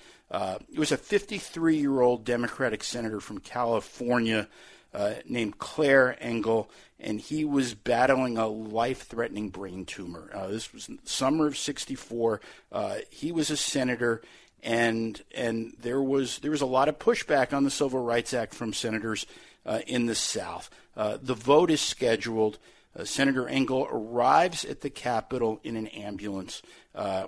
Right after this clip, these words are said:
and several of his aides and, and, and, and medical professionals carry him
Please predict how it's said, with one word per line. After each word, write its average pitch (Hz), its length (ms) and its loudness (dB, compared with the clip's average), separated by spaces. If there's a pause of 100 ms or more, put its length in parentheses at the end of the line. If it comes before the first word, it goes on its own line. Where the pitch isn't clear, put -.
(160)
and 107 140 -6
several 160 400 4
of 139 80 4
his 120 180 -2
aides 131 540 0
and, 110 260 -8
and, 110 280 -6
and, 110 280 -6
and 120 160 -4
medical 135 300 0
professionals 131 640 -2
carry 160 520 -2
him 117 400 -4